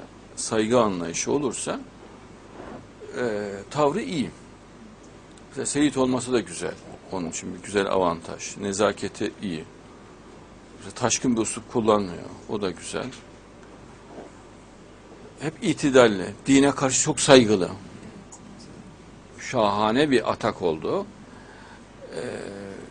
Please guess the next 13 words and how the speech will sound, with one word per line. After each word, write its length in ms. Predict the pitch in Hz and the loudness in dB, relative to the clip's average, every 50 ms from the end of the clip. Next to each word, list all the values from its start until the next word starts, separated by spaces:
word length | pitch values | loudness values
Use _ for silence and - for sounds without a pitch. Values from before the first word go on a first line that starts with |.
| - - - - - - - - - - | -18 -20 -20 -20 -20 -20 -20 -20 -14 -2
tavsiyeleri, 880 | - 120 127 123 113 - - - 127 107 98 92 90 82 101 135 165 165 - - - - - - - - - - - - - - - - - - - - | 6 8 8 8 8 4 2 4 4 6 6 6 4 2 2 -2 -4 -4 -8 -14 -20 -20 -20 -20 -20 -20 -20 -20 -20 -20 -20 -20 -20 -20 -20 -18 -10 0
tavsiyelerimizi 1160 | - 127 123 120 107 - - 120 101 90 90 90 85 82 78 - - - - - 113 135 156 160 - - - - - - - - - - - - - - - - - - - - - - - - - - - - - - - - - - - - - - | 6 8 8 8 8 6 4 4 4 4 4 0 0 -2 -6 -8 -10 -10 -8 -6 -4 -4 -6 -6 -10 -14 -18 -20 -20 -20 -20 -20 -20 -20 -20 -20 -20 -20 -20 -20 -20 -20 -20 -20 -20 -20 -20 -20 -20 -20 -20 -20 -20 -20 -20 -20 -20 -20 -20 -8 0 4
dinleyen 640 | 127 127 123 123 120 120 123 127 127 123 120 110 107 | 8 8 8 8 8 8 8 8 6 4 2 0 2
bir 140 | 110 101 | 2 2
ruhu 540 | 98 98 110 107 107 92 92 110 117 101 - - - - - | 2 0 0 -2 -2 -2 -2 0 0 0 -2 -6 -12 -6 0
görüyoruz. 600 | 95 92 85 80 - - - - - - - - - - - - - - - - - - - - - - - - - - - - - - - - - - - | 0 2 2 0 -4 -10 -12 -14 -14 -14 -14 -14 -16 -18 -20 -20 -20 -20 -20 -20 -20 -20 -20 -20 -20 -20 -20 -20 -20 -20 -20 -20 -20 -20 -20 -20 -12 -6 -4
Bu 100 | 135 123 | -4 -2
güzel. 320 | 110 98 - - 85 82 - - - - - - - - - - - - - - - - - - - | -2 -4 -2 -4 -4 -4 -6 -16 -20 -20 -20 -20 -20 -20 -20 -20 -20 -20 -20 -20 -20 -20 -16 -4 2
Dine 280 | 139 127 123 117 113 107 | 4 6 6 6 4 0
karşı, 340 | - - 92 80 - - - | -2 -4 -6 -6 -6 -6 -6
İslam'a 480 | - - - - 113 101 98 87 80 | -4 -4 0 0 0 0 0 -4 -6
karşı 520 | - - 82 73 - - - - 156 180 190 - - - - - - - - - - - - - - - - | -4 -4 -4 -4 -4 -6 -6 -6 -6 -6 -8 -10 -16 -20 -20 -20 -20 -20 -20 -20 -20 -20 -20 -20 -16 -8 -6
içlerinde 720 | 131 - - - 120 107 98 90 98 101 120 131 135 - | -4 -4 0 2 2 4 2 2 -2 0 0 0 0 -2